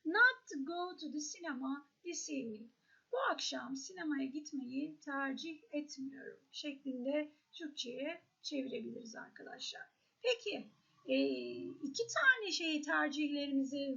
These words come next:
belirtirken ne diyoruz? Bir işin başka bir işe tercih edildiğini anlatmak için iki fiil arasında than kullanılır. Bir önceki sayfada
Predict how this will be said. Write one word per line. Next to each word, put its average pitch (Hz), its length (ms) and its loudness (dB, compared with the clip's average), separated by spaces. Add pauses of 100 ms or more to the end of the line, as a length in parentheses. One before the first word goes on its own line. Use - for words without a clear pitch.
belirtirken 254 800 -6
ne 269 140 0
diyoruz? 254 480 -4 (260)
Bir 466 220 6
işin 320 380 0 (240)
başka 285 420 2 (100)
bir 415 60 4
işe 359 300 0
tercih 330 460 0
edildiğini 302 560 2
anlatmak 294 720 0
için 262 400 -6 (300)
iki 359 300 -2
fiil 349 340 4
arasında 269 580 0
than 311 300 4
kullanılır. 254 600 -6 (340)
Bir 415 140 8 (200)
önceki 392 280 -4
sayfada 339 640 0